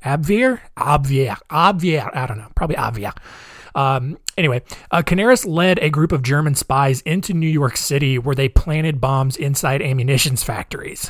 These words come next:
So in nineteen sixteen, like, Germany actually technically invaded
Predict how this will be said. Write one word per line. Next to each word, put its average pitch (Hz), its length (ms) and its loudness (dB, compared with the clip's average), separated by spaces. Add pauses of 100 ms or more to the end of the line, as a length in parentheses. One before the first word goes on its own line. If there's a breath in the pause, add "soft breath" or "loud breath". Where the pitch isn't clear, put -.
(120)
So 131 320 0 (420 loud breath)
in 165 200 2
nineteen 202 340 0
sixteen, 147 540 0
like, 131 280 -2
Germany 156 400 2
actually 156 380 0
technically 151 540 -2
invaded 120 680 0